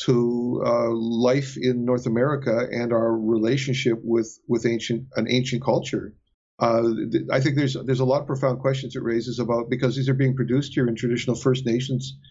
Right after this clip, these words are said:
territory. You know, the people who came here since the, since the Ice Ages, they've been living here, and they have their own traditions about Thunderbirds and,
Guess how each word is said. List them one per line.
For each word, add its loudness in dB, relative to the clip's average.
territory. 2
You 0
know, -2
the -2
people -2
who 0
came 0
here 0
since -8
the, -2
since -2
the 0
Ice 0
Ages, -2
they've 2
been 2
living 2
here, 4
and 0
they 0
have 0
their 2
own 4
traditions -2
about 2
Thunderbirds 0
and, 0